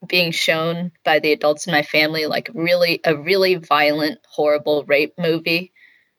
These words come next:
um, of a woman just being raped. And it was very graphic. And I was, like,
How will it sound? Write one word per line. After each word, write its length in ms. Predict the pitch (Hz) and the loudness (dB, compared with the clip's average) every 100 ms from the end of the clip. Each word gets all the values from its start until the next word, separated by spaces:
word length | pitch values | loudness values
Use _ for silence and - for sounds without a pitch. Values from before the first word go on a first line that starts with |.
| _ _ _ _ _ - | _ _ _ _ _ -10
um, 400 | 175 147 135 175 - - | -4 -2 -4 -8 -12 -2
of 160 | 180 | 0
a 60 | 175 | 0
woman 420 | 147 156 156 151 | 0 0 0 -2
just 360 | 143 175 - - | -4 -8 -12 -2
being 240 | 180 170 | 0 0
raped. 640 | 143 151 156 - - - | 0 2 2 -2 -14 -6
And 200 | - 143 - | -4 -4 -4
it 60 | |
was 160 | 175 165 | -6 -4
very 340 | 160 196 190 | 0 2 2
graphic. 720 | 175 175 156 160 165 160 - - | 2 0 0 0 -2 -2 -8 -10
And 140 | 165 | -2
I 100 | 151 | -2
was, 160 | 147 151 | -2 -4
like, 200 | 139 | -6